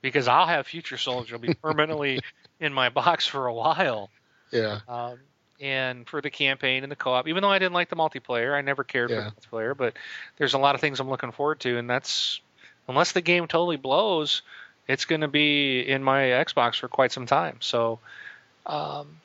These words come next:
Speaker 1: yeah, I, I would have never bought Max Payne had I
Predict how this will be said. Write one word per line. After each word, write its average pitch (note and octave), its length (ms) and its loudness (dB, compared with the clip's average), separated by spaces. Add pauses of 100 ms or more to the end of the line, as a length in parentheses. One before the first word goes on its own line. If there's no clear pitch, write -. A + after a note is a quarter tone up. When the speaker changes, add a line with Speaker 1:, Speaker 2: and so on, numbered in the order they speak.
(320)
Speaker 1:
yeah, C#3+ 300 4
I, C#3 260 2
I C3+ 180 2
would C3+ 160 0
have C3 80 -2
never B2+ 240 0
bought B2+ 300 4
Max A#2+ 260 0
Payne C3 300 -2
had A2+ 120 0
I A2 240 -2